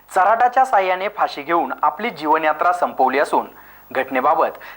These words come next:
तेथील पोलीस पाटील चंद्रभान खेताडे यांनी घटनेची माहिती सिन्नर पोलिसांना दिली. सिन्नर पोलीस स्टेशनमधून पांढुर्ली बीटचे पोलीस पाठक व शिरोळे यांनी घटनास्थळी पंचनामा करत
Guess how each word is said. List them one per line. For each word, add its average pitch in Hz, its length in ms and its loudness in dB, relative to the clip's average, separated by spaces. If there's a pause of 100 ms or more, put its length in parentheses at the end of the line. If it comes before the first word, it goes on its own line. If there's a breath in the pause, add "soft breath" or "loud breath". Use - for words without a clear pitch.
(100)
तेथील 190 280 2
पोलीस 190 340 -2
पाटील 196 300 0
चंद्रभान 160 520 0
खेताडे 147 520 0
यांनी 190 280 0
घटनेची 185 420 -4
माहिती 190 360 0
सिन्नर 180 360 -2
पोलिसांना 123 480 0
दिली. 120 200 -4 (880)
सिन्नर 131 280 -2
पोलीस 131 240 -2
स्टेशनमधून 143 580 0 (320 loud breath)
पांढुर्ली 214 460 2
बीटचे 202 340 -2
पोलीस 156 320 -2
पाठक 165 420 0
व 190 160 2
शिरोळे 170 460 0
यांनी 202 220 0
घटनास्थळी 196 640 0
पंचनामा 147 580 0
करत 156 320 0